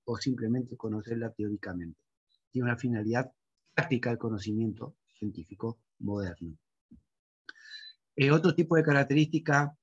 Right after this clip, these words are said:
lo tenemos como ejemplo Galileo Galilei, que es la introducción de las matemáticas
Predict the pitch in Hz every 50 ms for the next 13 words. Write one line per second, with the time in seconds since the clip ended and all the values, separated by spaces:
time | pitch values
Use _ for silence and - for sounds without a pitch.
0 | _ _ _ _ _ _ - - 127 127 123 127 139 147 147 147 147 147 135 135
1 | 131 117 - 143 143 135 131 135 139 120 120 113 110 110 117 120 127 123 123 127
2 | 135 165 180 202 185 165 180 185 - _ _ _ _ _ _ _ _ _ _ _
3 | _ _ _ _ _ _ _ _ _ _ _ _ _ - 139 147 147 147 151 156
4 | - - - - _ _ 135 139 139 147 156 156 160 143 147 147 143 - - -
5 | 190 185 190 196 190 196 - _ _ _ _ _ _ _ 127 135 127 131 127 120
6 | - 160 170 190 190 185 180 170 170 165 151 156 156 131 - 151 151 147 147 -
7 | - - - -